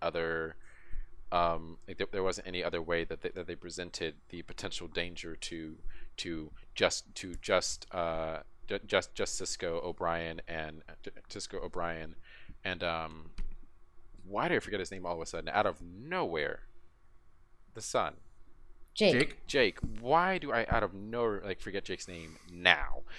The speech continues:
Speaker 1: It went, it went from just those three being in danger to, okay, now other people are in danger too. Now the entire ship is in danger. Like, there wasn't, it, it, it was all, it was always the same method in how they did that and, and how it progressed.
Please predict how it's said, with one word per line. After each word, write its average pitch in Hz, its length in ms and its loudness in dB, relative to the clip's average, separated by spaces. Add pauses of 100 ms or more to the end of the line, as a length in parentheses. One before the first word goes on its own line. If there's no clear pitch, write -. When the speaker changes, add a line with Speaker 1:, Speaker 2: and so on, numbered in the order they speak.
(140)
Speaker 1:
It 127 80 6
went, 110 180 4
it 123 40 0
went 110 180 0
from 110 100 -6
just 98 280 -2
those 90 180 4
three - 160 -8
being 82 180 -8
in 82 60 -10
danger 80 280 -6
to, 87 240 -6
okay, 78 320 0
now 87 220 4
other 92 160 4
people 82 240 -8
are - 20 -6
in 80 60 -12
danger 80 240 -8
too. - 160 -8
Now 85 140 2
the 85 100 -4
entire 90 340 4
ship 82 200 -4
is 82 80 -6
in 82 100 -8
danger. 80 380 -6
Like, 82 160 -6
there 95 120 -2
wasn't, 95 360 -2 (920)
it, 104 240 -2
it, 107 180 4
it 110 40 0
was 101 160 2
all, 110 280 4
it 113 40 -4
was 98 120 -4
always 98 220 0
the - 80 -8
same 87 420 -6
method 82 320 2
in 82 140 -12
how 85 320 -2
they 76 160 -6 (100)
did 78 220 -10
that - 240 -8
and, 82 100 -10 (120)
and 78 120 -8
how 80 340 2
it 78 160 -8
progressed. - 580 -8